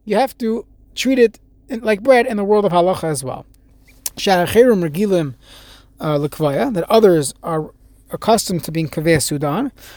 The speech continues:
Kasvu Achronim. Dem Achal Levadei, Tzarech Shiach Hashir Shachem Regilim, L'Spoy Men Levadei. This is a big chumrah for many different examples, but he says like this. Let's say a person ate,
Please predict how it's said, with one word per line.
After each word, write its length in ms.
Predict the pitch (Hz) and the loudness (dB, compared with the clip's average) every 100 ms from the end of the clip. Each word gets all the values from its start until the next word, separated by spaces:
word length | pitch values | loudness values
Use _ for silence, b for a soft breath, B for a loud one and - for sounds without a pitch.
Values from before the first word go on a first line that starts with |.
| B - | B 0
Kasvu 320 | 311 - 294 | 0 2 4
Achronim. 580 | 220 180 - 156 123 143 b b _ | 4 4 0 -4 -8 -18 b b _
Dem 140 | 175 175 | -8 -2
Achal 440 | 269 277 294 214 | -2 4 4 4
Levadei, 400 | 165 147 147 262 - | 2 -2 -4 -10 -10
Tzarech 240 | - 247 | -2 0
Shiach 280 | 277 240 254 | 0 0 -2
Hashir 260 | 208 - 247 | -2 -4 -2
Shachem 440 | 208 202 196 175 | -2 -2 -2 -2
Regilim, 300 | 156 165 214 | -2 -2 0
L'Spoy 340 | 185 - 214 208 | -2 0 2 4
Men 120 | 185 | 2
Levadei. 500 | 160 143 139 123 - _ B B - | -2 -4 -6 -10 -18 _ B B -6
This 100 | 220 | 2
is 40 | |
a 60 | 220 | 2
big 200 | 170 220 | 2 -2
chumrah 600 | - 202 180 190 277 277 | -2 -2 0 -2 -4 -10
for 120 | - | -8
many 260 | 175 185 180 | -4 -4 -4
different 260 | 165 - 156 | -6 -6 -6
examples, 500 | 131 143 131 160 240 | -4 -6 -6 -8 -2
but 260 | - 214 - _ _ _ _ - | -2 -2 -6 _ _ _ _ -6
he 100 | 202 | 2
says 180 | 254 | 4
like 100 | 196 | 4
this. 160 | 139 - | -2 -2
Let's 240 | 214 240 | 0 0
say 240 | - 185 240 - B B B - | 2 0 0 -8 B B B -14
a 60 | |
person 340 | - 294 - 233 | -2 -2 0 -2
ate, 360 | 254 214 - | 0 -2 -2